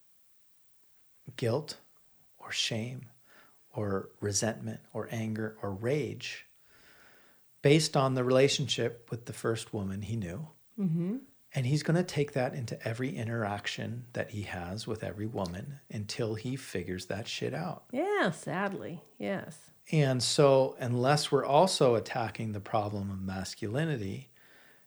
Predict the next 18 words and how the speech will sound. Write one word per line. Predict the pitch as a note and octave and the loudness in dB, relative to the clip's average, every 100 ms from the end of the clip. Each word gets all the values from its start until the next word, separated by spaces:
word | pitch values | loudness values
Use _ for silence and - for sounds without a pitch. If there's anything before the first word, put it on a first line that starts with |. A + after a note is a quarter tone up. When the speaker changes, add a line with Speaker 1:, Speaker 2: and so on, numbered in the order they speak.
| _ - | _ -6
Speaker 1:
as | C3+ A2+ | -2 0
a | A2 | 2
responsibility | G#2+ - B2 C3 B2 A#2 A#2 A#2 A2+ G#2 | 0 0 2 2 0 2 4 6 4 2
of, | G2 E2+ - _ _ _ _ _ _ _ - | 0 -6 -18 _ _ _ _ _ _ _ -8
of | G#2+ G2+ - _ _ - - | -8 -8 -18 _ _ -10 4
both | C3 D3 - | 4 4 -2
the | |
man | G2+ A2+ C#3 A#2+ | -2 0 2 2
and | E3+ F#3+ | 4 4
the | |
woman, | A2 F#2+ G2+ | 2 -2 -4
whoever | - C3 B2+ G#3 A2+ F2+ G#2+ - - _ | 0 4 6 6 4 -2 -8 -16 -20 _
isn't | A#2 G#2 A2 - | 0 0 -4 -4
responsible | G#2+ - A2 G#2 - G#2 | -4 -2 -2 -2 -2 -4
for | G2 - G2 F#2+ - | -2 -4 -4 -6 -10
young | A2 G2 A2 E3+ E3 B2 G#2 | -6 0 2 2 0 -2 -6
boys, | - D#2+ E2 - - - - _ _ G3+ | -6 -6 -6 -6 -8 -10 -14 _ _ -2
Speaker 2:
Mm-hmm. | E3 G3+ | 2 2